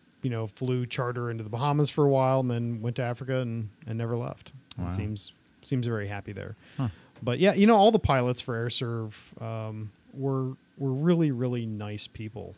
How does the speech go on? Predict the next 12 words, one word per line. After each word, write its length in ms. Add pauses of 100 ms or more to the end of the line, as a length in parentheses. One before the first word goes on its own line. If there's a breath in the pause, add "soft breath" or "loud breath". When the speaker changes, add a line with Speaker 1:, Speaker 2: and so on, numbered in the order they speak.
(120)
Speaker 1:
Um, 520 (340)
and 100
I 40
think 240
you 80
have 280
to 60
have 200
a 40
certain 380
degree 380
of 220